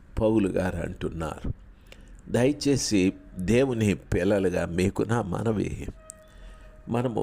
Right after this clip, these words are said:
ప్రపంచాన్ని మార్చటానికి పుట్టలేదు. మనము ప్రపంచంలో ఎక్కడున్నామో కూడా తెలియదు. ప్రపంచంలో మనము ఏ స్థానంలో ఉన్నామనేది కూడా తెలియదు.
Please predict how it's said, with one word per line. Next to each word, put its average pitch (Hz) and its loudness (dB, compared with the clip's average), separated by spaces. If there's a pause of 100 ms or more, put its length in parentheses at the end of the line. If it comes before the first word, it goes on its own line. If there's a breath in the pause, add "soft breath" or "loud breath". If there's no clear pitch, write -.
(160)
ప్రపంచాన్ని 104 0
మార్చటానికి 87 -2
పుట్టలేదు. 90 -2 (1000 loud breath)
మనము 95 0 (120)
ప్రపంచంలో 87 0 (540)
ఎక్కడున్నామో 98 0
కూడా 90 2
తెలియదు. 92 0 (1120 soft breath)
ప్రపంచంలో 104 0 (500)
మనము 107 0
ఏ 101 4
స్థానంలో 117 0
ఉన్నామనేది 98 0
కూడా 90 0
తెలియదు. - -2